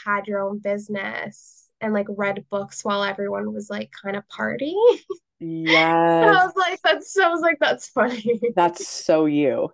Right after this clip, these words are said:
Speaker 2: That is
Speaker 1: I
Speaker 2: very
Speaker 1: know.
Speaker 2: you. I love that. Oh my God.
Speaker 1: Yeah. So
Speaker 2: Ugh.
Speaker 1: good.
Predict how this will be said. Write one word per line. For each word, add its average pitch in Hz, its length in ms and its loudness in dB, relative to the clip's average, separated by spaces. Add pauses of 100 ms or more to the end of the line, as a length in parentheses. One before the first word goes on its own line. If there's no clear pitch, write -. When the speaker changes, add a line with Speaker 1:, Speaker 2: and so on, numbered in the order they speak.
Speaker 2:
That 165 160 2
is 160 200 2
Speaker 1:
I 330 100 2
Speaker 2:
very 302 100 4
Speaker 1:
know. 320 340 2
Speaker 2:
you. 185 340 -2
I 156 160 0
love 151 840 -2 (140)
that. 131 500 -8 (160)
Oh 143 220 -12
my - 180 -14
God. - 440 -6 (600)
Speaker 1:
Yeah. 220 260 -6 (240)
So 208 400 6
Speaker 2:
Ugh. 202 40 0
Speaker 1:
good. - 240 -4